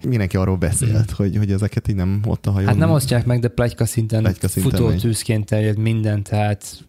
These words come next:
Speaker 2: bármit megtudsz egy óra alatt, hogy mi történt. Úgyhogy igen, nem mondják be, hogy ez az ember lemaradt, vagy ez a, ez a kollégád esetleg lekéste a csatlakozást, de
Speaker 1: Vagy
Speaker 2: két
Speaker 1: mondjuk
Speaker 2: óra múlva
Speaker 1: berúgott
Speaker 2: megtudod.
Speaker 1: a... Nem tudom, a kapitány hülye részegre itt a magát, és
Speaker 2: Ja,
Speaker 1: vagy,
Speaker 2: igen,
Speaker 1: vagy,
Speaker 2: igen.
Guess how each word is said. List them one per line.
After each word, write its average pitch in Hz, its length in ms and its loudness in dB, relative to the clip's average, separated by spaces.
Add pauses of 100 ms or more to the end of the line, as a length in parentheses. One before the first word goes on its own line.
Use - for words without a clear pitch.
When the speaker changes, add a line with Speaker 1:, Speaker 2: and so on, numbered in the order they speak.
(300)
Speaker 2:
bármit 110 420 -2
megtudsz 110 420 -2
egy 104 140 0
óra 110 320 0
alatt, 110 280 -2
hogy 110 100 -4
mi 117 120 0
történt. 113 760 -2
Úgyhogy 117 480 -4
igen, 123 280 -2
nem 131 340 -2
mondják 117 460 0
be, 117 80 0
hogy 117 140 0
ez 117 100 0
az 113 100 -2
ember 117 280 -2
lemaradt, 120 420 0
vagy 120 100 0
ez 117 160 0
a, 110 180 0 (320)
ez 123 140 -2
a 117 60 0
kollégád 110 560 0
esetleg 107 500 -2
lekéste 113 480 -2
a 110 40 0
csatlakozást, 123 600 -2
de 110 60 0
Speaker 1:
Vagy 110 100 0 (220)
Speaker 2:
két 87 60 2
Speaker 1:
mondjuk 90 200 4
Speaker 2:
óra - 100 2
múlva - 140 4
Speaker 1:
berúgott 92 220 4
Speaker 2:
megtudod. 107 280 2
Speaker 1:
a... 87 60 4
Nem 90 180 2
tudom, 90 220 0
a 85 60 0
kapitány 90 520 0
hülye 90 180 2
részegre 90 440 0
itt 90 180 -2
a 92 60 0
magát, 90 380 2
és 143 60 4
Speaker 2:
Ja, 160 120 2
Speaker 1:
vagy, 143 100 2 (120)
Speaker 2:
igen, 123 160 2
Speaker 1:
vagy, 123 100 2
Speaker 2:
igen. 123 300 2